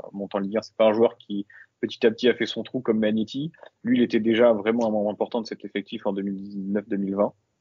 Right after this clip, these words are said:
Donc, euh, et surtout le, le meilleur pour la suite, et en espérant qu'on le revoit à Brest dans quelques années, lorsqu'il y aura des rassemblements d'anciens. Je pense qu'il a su se rendre, euh, de, il a su, à l'image de certains, comme, euh, Gaëtan Charbonnier, euh, Gaëtan Bello, Julien Faussurier, ou d'autres plus anciens que lui,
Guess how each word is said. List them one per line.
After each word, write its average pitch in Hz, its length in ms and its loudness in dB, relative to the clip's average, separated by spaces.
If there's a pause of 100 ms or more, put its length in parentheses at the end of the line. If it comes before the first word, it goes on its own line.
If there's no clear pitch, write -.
(520)
Donc, 101 200 -20 (120)
euh, - 960 -2
et 104 160 4 (520)
surtout - 300 0
le, 127 140 6
le 120 100 6
meilleur 120 260 6
pour 131 120 2
la 120 100 6
suite, 131 320 -6
et 101 220 0
en 98 140 -4
espérant 101 320 -2
qu'on 104 160 -8
le 98 60 0
revoit 101 240 2
à 101 40 4
Brest 107 220 -2
dans 95 100 -4
quelques 95 320 -2
années, 104 220 0
lorsqu'il 98 300 -2
y - 20 6
aura 101 120 6
des 104 60 2
rassemblements 113 560 2
d'anciens. 110 400 -4 (480)
Je - 120 -16
pense 123 220 -2
qu'il 110 160 -2
a 104 80 4
su - 180 -8
se 143 140 -6
rendre, 113 360 0
euh, 95 840 -2
de, 107 220 0
il 117 100 6
a 117 60 8
su, 151 240 2
à 131 40 4
l'image 120 300 4
de 113 80 -8
certains, 120 360 -2
comme, 110 220 -2
euh, 95 180 -4 (380)
Gaëtan 104 240 -2
Charbonnier, 110 640 0
euh, 92 480 -4
Gaëtan 110 320 -2
Bello, 104 380 0
Julien 101 300 -6
Faussurier, 107 600 -2
ou 101 140 -12
d'autres 120 340 -2
plus 110 160 -12
anciens 107 240 -2
que - 120 -6
lui, 104 220 -10